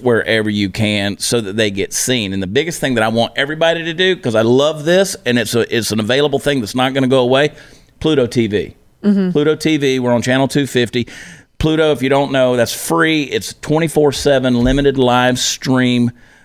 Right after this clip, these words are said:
Speaker 1: uh, deal. You can subscribe to the podcast, subscribe to the show. You can watch it. You can become a member at blaze T V dot com. You get access to the full catalog of shows. Uh, you gotta go out there, put your money where your mouth is, and,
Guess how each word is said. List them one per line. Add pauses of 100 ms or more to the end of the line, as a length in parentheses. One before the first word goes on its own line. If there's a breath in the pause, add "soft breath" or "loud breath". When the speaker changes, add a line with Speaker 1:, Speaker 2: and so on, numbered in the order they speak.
(160 soft breath)
Speaker 1:
uh, (560)
deal.
You
can
subscribe
to
the
podcast,
subscribe
to
the
show.
You
can
watch
it. (440 loud breath)
You
can
become
a
member
at
blaze
T
V
dot
com. (720)
You
get
access
to
the
full
catalog
of
shows. (560 soft breath)
Uh,
you
gotta
go
out
there,
put
your
money
where
your
mouth
is,
and,